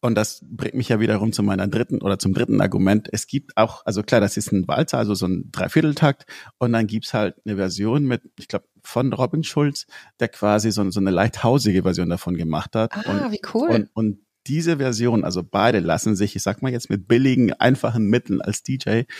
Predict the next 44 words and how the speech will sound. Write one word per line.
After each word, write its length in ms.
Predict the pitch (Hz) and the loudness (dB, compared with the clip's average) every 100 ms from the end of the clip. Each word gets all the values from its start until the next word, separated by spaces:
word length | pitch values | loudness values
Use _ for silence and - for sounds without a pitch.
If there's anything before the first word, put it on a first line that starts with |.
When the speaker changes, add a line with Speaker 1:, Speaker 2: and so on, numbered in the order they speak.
| - - | -18 -8
Speaker 1:
zu 80 | 107 | -2
einem, 440 | 98 98 98 71 - | 2 4 2 0 -2
zu 100 | 110 | 0
so 100 | 101 | 4
einer 220 | 104 104 | 6 6
Art 180 | 98 - | 4 4
Remix 420 | 117 151 117 - | 6 8 6 4
halt 240 | 95 90 - | 2 2 2
machen 340 | 92 - 107 | 0 2 0
lassen. 380 | - 87 - 139 _ - - - - _ - | 0 -4 -2 -4 _ -20 -20 -20 -20 _ 0
Und 460 | 127 113 113 - _ | 2 4 0 -2 _
daraus 460 | 104 107 110 113 - | -2 0 2 2 0
kannst 240 | 101 101 | -2 0
du 60 | 104 | 0
halt, 160 | 101 | 2
wenn 80 | 107 | 2
du 80 | 101 | 2
nicht 120 | 110 | 2
so 120 | - | 2
der 140 | 107 85 | 0 2
Walzertänzer 600 | 98 170 160 143 139 127 | 0 2 0 0 0 -2
bist, 180 | 123 - | -2 -2
kannst 220 | 110 - | -4 -2
du 60 | |
ja 100 | 98 | -4
quasi 280 | - 101 104 | 0 2 2
nur 120 | 90 | 2
damit 280 | 87 92 87 | 2 2 0
beginnen. 360 | 90 90 147 160 | -2 0 2 2
Dann 100 | 95 | 2
machst 240 | 92 98 | 0 -2
du 60 | - | -2
irgendwie 240 | 101 90 | 0 0
zwei, 240 | - 90 90 | 2 2 2
drei 220 | - 73 | 2 0
Schritte, 340 | - 151 139 | 2 2 2
eine 180 | 113 90 | 2 0
Drehung 300 | - 131 123 | 4 4 6
und 80 | 104 | 4
so 120 | 98 | 4
weiter 200 | 104 95 | 4 4
und 80 | 92 | 2
so 80 | 98 | 0
fort. 280 | 160 170 | 2 0